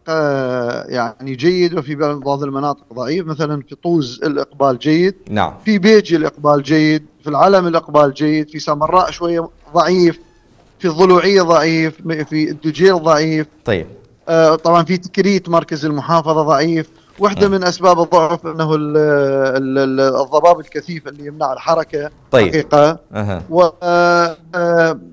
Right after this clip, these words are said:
Speaker 1: طبعًا صلاح الدين مع الأسف منخفضة نسبة المشاركة
Speaker 2: مم.
Speaker 1: قياسًا على المحافظات الأخرى.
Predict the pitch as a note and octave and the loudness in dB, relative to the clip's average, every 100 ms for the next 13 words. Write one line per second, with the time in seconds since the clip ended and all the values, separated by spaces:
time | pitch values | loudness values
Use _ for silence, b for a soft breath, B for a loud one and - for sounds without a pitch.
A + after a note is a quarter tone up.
0 | _ F3 E3+ F3+ F3 F3 G3+ F#3 E3 F3+ | _ -6 -2 -2 -2 -6 0 0 0 -4
1 | F#3+ F#3+ E3 E3 F3+ F3+ D#3 G3 F3+ E3 | -4 -2 -2 -2 -2 -6 -6 -6 -6 -6
2 | D#3+ D3+ D#3 D#3+ D3+ - E3 D#3+ E3 D#3 | -6 -8 -8 -8 -6 -2 0 0 -2 -4
3 | - _ _ - F3 F3 E3+ D#3 D3+ D#3+ | -6 _ _ -2 0 0 -2 -2 2 4
4 | D#3 D3 C#3+ D3+ D#3+ E3 D#3 E3+ F#3 G#3 | 4 0 -4 -4 -4 -4 -4 -8 -4 2
5 | G#3+ C4 | 2 2